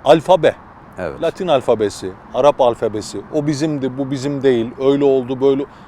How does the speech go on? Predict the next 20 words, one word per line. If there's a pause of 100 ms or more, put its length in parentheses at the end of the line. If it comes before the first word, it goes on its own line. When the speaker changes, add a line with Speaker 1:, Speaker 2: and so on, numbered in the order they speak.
(260)
Speaker 1:
Çok (380)
netameli
bir
mevzu. (360)
Speaker 2:
Evet. (340)
Speaker 1:
Ne
söyleyeceksiniz
bu
bahiste?
Speaker 2:
Efendim,
Latin
alfabesi
bizim
değil.
Adı
üzerinde
Latin
alfabesi. (580)
Harf
inkılabıyla